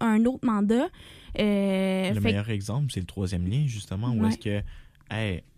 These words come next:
Speaker 2: dans Jean Talon, « Ah, ok, ben, vous nous prouvez qui que vous le voulez vraiment, ben, on va le ramener de, euh,
Speaker 1: C'est
Speaker 2: à,
Speaker 1: ça.
Speaker 2: au goût du jour. » Sauf qu'à un moment donné, euh,
Speaker 1: Mais c'est une
Speaker 2: comme
Speaker 1: perte de, tu sais, genre, est-ce que, est-ce que tu t'assumes, tu sais ?
Speaker 2: Mhm.
Speaker 1: Tu proposes quelque chose,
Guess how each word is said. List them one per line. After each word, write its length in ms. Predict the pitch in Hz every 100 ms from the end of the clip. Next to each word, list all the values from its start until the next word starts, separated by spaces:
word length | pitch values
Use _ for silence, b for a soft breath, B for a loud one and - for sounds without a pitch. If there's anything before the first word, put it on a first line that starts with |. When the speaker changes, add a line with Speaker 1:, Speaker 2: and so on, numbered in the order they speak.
| _ - -
Speaker 2:
dans 320 | - 107 107
Jean 180 | 104 113
Talon, « 400 | 113 104 120 165 165 -
Ah, 200 | 147 143
ok, 180 | 170
ben, 160 | 131 117
vous 140 | 117
nous 100 | 123
prouvez 380 | 123 - 123 143
qui 140 | 147 151
que 100 | 120
vous 120 | 117
le 60 | 110
voulez 320 | 113 110 120
vraiment, 420 | 110 101 104 160 B B -
ben, 100 | 113
on 100 | 107
va 140 | 104 117
le 60 |
ramener 420 | 117 104 101 110 131
de, 180 | 107 -
euh, 400 | 98 90 82 85 -
Speaker 1:
C'est 200 | - -
Speaker 2:
à, 40 |
Speaker 1:
ça. 220 | - - - 107
Speaker 2:
au 160 | 101 98 104
goût 100 | 107
du 120 | 101
jour. » 380 | 95 107 120 98 B B
Sauf 200 | - 117
qu'à 100 | 104
un 40 | 101
moment 120 | 95
donné, 180 | 120 135
euh, 800 | 107 95 92 98 95 92 95 92
Speaker 1:
Mais 80 | 226
c'est 140 | -
une 140 | 240 214
Speaker 2:
comme 240 | 285 330
Speaker 1:
perte 40 | -
de, 260 | 233 -
tu 140 | - 254 - - - -
sais, 80 | 220
genre, 220 | 226 214 -
est-ce 220 | 214 -
que, 80 | 294 381 B B B -
est-ce 140 | 226
que 80 | 330
tu 160 | -
t'assumes, 580 | - 208 - - 539 285 -
tu 40 | 285
sais ? 100 | 302 _ -
Speaker 2:
Mhm. 120 | 110
Speaker 1:
Tu 100 | -
proposes 460 | 170 247 196 392 -
quelque 200 | 262 247
chose, 180 | 294